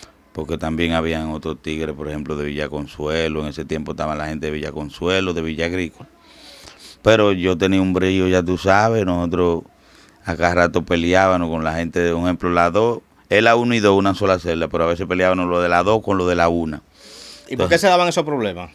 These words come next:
Speaker 2: ¿Cómo iniciaban?
Speaker 1: Mira, esos problemas siempre se daban por a,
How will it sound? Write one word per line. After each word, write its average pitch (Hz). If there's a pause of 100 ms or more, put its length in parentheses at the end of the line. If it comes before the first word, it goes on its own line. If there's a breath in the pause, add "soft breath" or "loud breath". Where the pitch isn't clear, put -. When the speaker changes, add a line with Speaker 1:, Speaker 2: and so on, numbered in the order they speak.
Speaker 2:
¿Cómo 160
iniciaban? 98 (800 loud breath)
Speaker 1:
Mira, 120
esos 113
problemas 120
siempre 113
se 110
daban 107
por 95
a, 104